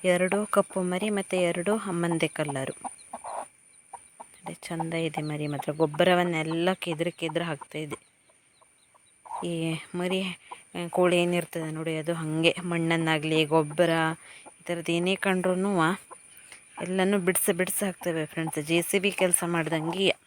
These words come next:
ಈ ಮರಿ ಬಿಟ್ಟಿರೋ ಕೋಳಿ ಮನೆಯಲ್ಲಿ ಇತ್ತು ಅಂತಂದ್ರೆ ನೋಡಿ.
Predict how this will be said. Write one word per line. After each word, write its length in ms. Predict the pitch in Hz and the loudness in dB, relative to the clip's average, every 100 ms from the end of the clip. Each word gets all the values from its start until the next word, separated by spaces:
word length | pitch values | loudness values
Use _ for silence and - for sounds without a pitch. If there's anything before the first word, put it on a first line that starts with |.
| - - _ - - _ _ _ _ - | -18 -20 _ -20 -20 _ _ _ _ -12
ಈ 140 | 170 175 | -6 -2
ಮರಿ 340 | 165 170 170 | 0 2 0
ಬಿಟ್ಟಿರೋ 420 | 170 170 - 170 | 0 -2 -2 -4
ಕೋಳಿ 340 | 165 - 165 156 | -4 -2 -2 -2
ಮನೆಯಲ್ಲಿ 440 | 151 156 156 156 | -4 -6 -6 -6
ಇತ್ತು 240 | 147 - 151 | -8 -8 -8
ಅಂತಂದ್ರೆ 500 | 143 - 139 131 - - _ _ _ - - - - _ _ _ _ _ _ _ _ - - _ 185 | -6 -4 -4 -4 -8 -12 _ _ _ -12 -10 -10 -14 _ _ _ _ _ _ _ _ -20 -20 _ -10
ನೋಡಿ. 260 | 180 165 | -10 -10